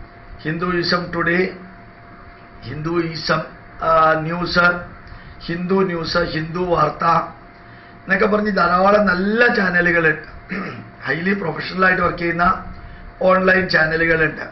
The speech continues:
അവരൊക്കെ പലരുടെയും, പലരുടെയും speech-ുകളും part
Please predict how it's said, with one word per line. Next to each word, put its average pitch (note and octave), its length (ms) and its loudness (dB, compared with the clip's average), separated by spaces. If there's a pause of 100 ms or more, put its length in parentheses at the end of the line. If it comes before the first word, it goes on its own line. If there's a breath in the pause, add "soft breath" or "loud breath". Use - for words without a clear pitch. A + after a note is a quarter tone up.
(1200 loud breath)
അവരൊക്കെ G3+ 600 2 (120)
പലരുടെയും, F#3+ 680 2
പലരുടെയും E3+ 840 0 (760 loud breath)
speech-ുകളും F3+ 920 -2 (240)
part D#3+ 300 0